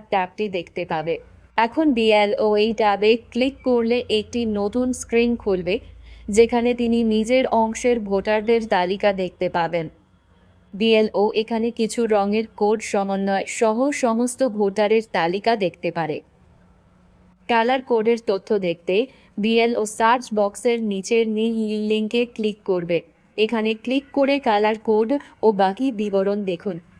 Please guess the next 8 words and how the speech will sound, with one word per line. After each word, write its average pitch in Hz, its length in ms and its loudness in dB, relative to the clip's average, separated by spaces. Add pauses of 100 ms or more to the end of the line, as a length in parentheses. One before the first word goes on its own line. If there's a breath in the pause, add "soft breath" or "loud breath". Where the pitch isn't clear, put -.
(600)
যখন 214 320 0
বিএলও 208 580 0
এই 220 160 4
লিঙ্কে 214 340 -2
ক্লিক 196 240 -6
করবে, 165 340 -2 (260 loud breath)
তখন 247 380 2
ইএফ 202 300 0